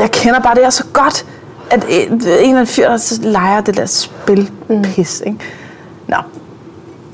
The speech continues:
Speaker 1: Så tog jeg et valg. Jeg kunne mærke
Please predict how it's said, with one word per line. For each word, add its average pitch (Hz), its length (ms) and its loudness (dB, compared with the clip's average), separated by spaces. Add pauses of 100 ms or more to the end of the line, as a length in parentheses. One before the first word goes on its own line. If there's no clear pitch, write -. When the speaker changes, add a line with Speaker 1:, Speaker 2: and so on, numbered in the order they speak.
(420)
Speaker 1:
Så 240 100 -6
tog 302 120 2
jeg 262 60 4
et 214 60 2
valg. 220 280 2 (720)
Jeg 226 80 -2
kunne 233 120 2
mærke 233 300 0